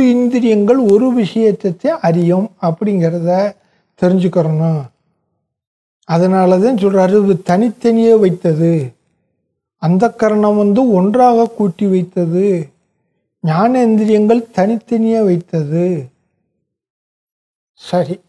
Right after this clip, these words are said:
இதை பார்த்துட்டோம். ஞானேந்திரியங்கள் இருக்கு அஞ்சு,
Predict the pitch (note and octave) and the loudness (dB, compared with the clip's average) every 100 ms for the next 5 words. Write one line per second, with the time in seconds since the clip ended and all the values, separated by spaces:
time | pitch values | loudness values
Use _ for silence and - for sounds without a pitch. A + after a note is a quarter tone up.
0 | _ _ A#3 G3 F3+ E3+ E3+ D#3+ G3+ - | _ _ -10 -6 -4 -4 -6 -10 -10 -6
1 | F3+ A3 G#3+ G#3 F#3 F#3 F3+ F3+ C4+ F4+ | -4 -2 0 0 0 0 0 -2 -4 -6
2 | - _ - F#3+ F#3 G3 E3 E3 - | -10 _ -6 -4 -4 -2 0 -2 -6